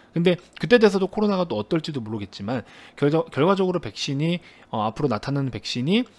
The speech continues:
이제 대부분 다 경쟁사가 되는 거잖아요, 사실. 그래서 지금 이천이십이 년으로 목표를 하고 있다라는 게, 그리고 심지어 이천이십이 년에 긴급 사용 허가를 받겠다라는 이 목표 자체가, 어, 오히려 투자자들한테는 그렇게 반가운 소식은 아니지 않을까, 저는 요런 생각을 좀 해봅니다.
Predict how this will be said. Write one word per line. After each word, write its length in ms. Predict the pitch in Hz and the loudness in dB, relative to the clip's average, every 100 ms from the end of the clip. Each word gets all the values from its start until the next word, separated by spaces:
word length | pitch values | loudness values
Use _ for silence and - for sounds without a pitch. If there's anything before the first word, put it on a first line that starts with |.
| - - | -20 -14
이제 440 | 123 113 101 98 101 | -8 -6 -6 -8 -6
대부분 300 | - 170 269 | -2 -2 0
다 100 | 220 | -4
경쟁사가 600 | - 139 175 269 269 262 | -2 2 2 2 2 2
되는 220 | 120 104 | 0 -2
거잖아요, 360 | 98 92 95 117 | -4 -6 -8 -8
사실. 340 | - 151 104 - - _ | -6 -6 -6 -12 -20 _
그래서 240 | 117 110 110 - - | -14 -12 -12 -16 -20
지금 200 | - 117 | -8 -4
이천이십이 640 | 110 - 156 127 196 202 143 | -4 -2 -2 -2 -2 -2 2
년으로 300 | 220 254 220 | 4 4 4
목표를 380 | 139 120 151 151 | 0 0 -2 0
하고 160 | 147 123 | 0 -4
있다라는 480 | 123 131 107 98 | -2 -4 -4 -6
게, 220 | 95 120 - - - | -4 -6 -6 -10 2
그리고 200 | 196 202 | 2 4
심지어 320 | 254 233 220 | 2 2 2
이천이십이 920 | 147 - 214 160 165 220 - 151 190 | 2 2 2 2 0 -2 -4 -4 2
년에 340 | 269 269 247 | 4 6 4
긴급 340 | 226 160 160 156 | 2 2 2 0
사용 340 | - 208 190 | -2 -2 -2
허가를 340 | 160 185 185 | -2 2 2
받겠다라는 640 | 160 131 139 - 254 247 - | 2 -4 -4 -2 0 -2 -4
이 80 | |
목표 340 | 117 226 - 151 | -6 -6 -8 -8
자체가, 540 | - - 107 104 151 - - - - - - - | -8 -8 -6 -2 -4 -4 -20 -20 -20 -20 -20 -10
어, 240 | 110 98 101 | -6 -4 -2
오히려 300 | 113 202 247 | -2 0 -2
투자자들한테는 1800 | - 277 277 269 240 240 226 208 208 202 190 180 185 180 170 165 151 147 | -2 -2 2 0 0 0 2 0 -2 -2 -2 0 0 0 0 -2 -4 -8
그렇게 200 | 156 - | -10 -4
반가운 540 | - 131 175 240 240 | 0 0 4 4 4
소식은 420 | 214 220 214 202 - | 0 -2 -2 -4 -4
아니지 460 | - 180 285 285 | -2 2 2 4
않을까, 680 | 139 123 143 - 98 101 98 | 2 2 -2 -4 -4 -4 -6
저는 240 | - - 135 | -6 -4 -2
요런 240 | 113 196 | -2 0
생각을 360 | 175 180 156 135 | 0 -2 -2 -2
좀 180 | 123 139 | -2 0
해봅니다. 400 | 226 175 101 | 0 0 -2